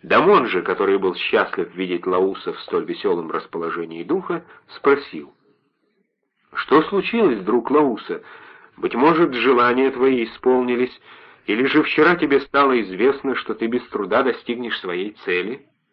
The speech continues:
«Я обрел высшее благо, верный друг мой Дамон», — отвечал Лауса, ибо постоянная причина отчаяния и смерти других послужила причиной моего счастья и воскресения моих надежд,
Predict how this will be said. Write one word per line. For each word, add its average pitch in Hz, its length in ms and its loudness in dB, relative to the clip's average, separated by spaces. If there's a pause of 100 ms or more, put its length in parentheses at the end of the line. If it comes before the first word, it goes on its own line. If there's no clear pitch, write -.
(1400)
«Я 170 340 4
обрел 190 400 6
высшее 175 480 0
благо, 123 420 4
верный 107 400 2
друг 101 260 -4
мой 98 200 -2
Дамон», — 98 480 -2
отвечал 92 500 -4
Лауса, 87 540 -4 (680)
ибо 151 240 2
постоянная 175 720 4
причина 135 520 0
отчаяния 110 680 2
и 95 60 -6
смерти 104 460 -2
других 95 560 -6 (500)
послужила 151 520 0
причиной 135 560 -2
моего 113 320 0
счастья 113 640 0
и 104 180 -2
воскресения 98 760 -2
моих 92 280 0
надежд, 92 440 0